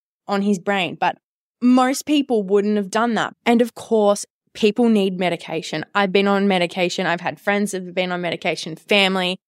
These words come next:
I think it's really important and people need it. Not everyone needs it though. Do you know what I mean? Like, some people need it and that's great and we should support them with that and that's their choice at the end of the day. But you don't have depression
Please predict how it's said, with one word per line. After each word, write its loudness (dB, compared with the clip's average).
I 0
think 2
it's 0
really 2
important 0
and 0
people 0
need -4
it. -8
Not 4
everyone 0
needs -6
it -10
though. -4
Do -2
you 4
know 4
what 2
I -2
mean? -2
Like, -4
some 0
people -2
need 2
it 0
and 0
that's -4
great 2
and -4
we 2
should -2
support 0
them 0
with 0
that 2
and -4
that's -10
their -4
choice 0
at -12
the 2
end -2
of -8
the -6
day. 2
But 0
you -2
don't 2
have 2
depression -2